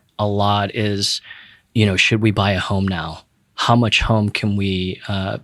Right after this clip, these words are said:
buy?" You know, um, or, "How do we plan for having a baby? What are all the expenses, uh, that involve?" And I, and I think the thing that is common around all the different situations at the end of the day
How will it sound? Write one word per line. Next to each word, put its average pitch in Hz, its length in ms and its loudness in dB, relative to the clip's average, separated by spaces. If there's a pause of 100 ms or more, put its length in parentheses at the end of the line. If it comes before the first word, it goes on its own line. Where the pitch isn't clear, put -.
(120)
buy?" 90 480 -2 (300)
You 107 100 -2
know, 95 420 -4
um, 98 480 -2 (160)
or, 110 400 0
"How 120 260 0
do 127 60 4
we 123 140 4
plan 107 500 0
for 101 640 -4 (460)
having 110 420 0
a 101 60 -2
baby? 101 360 -2
What 110 180 0
are 131 100 0
all 107 240 0
the 107 120 -2
expenses, 101 960 -4 (400)
uh, 104 260 -2
that 113 280 2
involve?" 107 800 0
And 156 100 2
I, 151 40 4
and 180 160 4
I - 20 4
think 226 200 -2
the 220 80 0
thing 127 260 4
that 113 240 4 (280)
is 127 140 2
common 117 480 4
around 107 320 0
all 113 220 2
the 110 100 0
different 110 340 -2
situations 104 880 -2
at 104 100 -10
the 107 100 -4
end 104 160 0
of 104 80 -2
the 101 80 -2
day 104 340 -2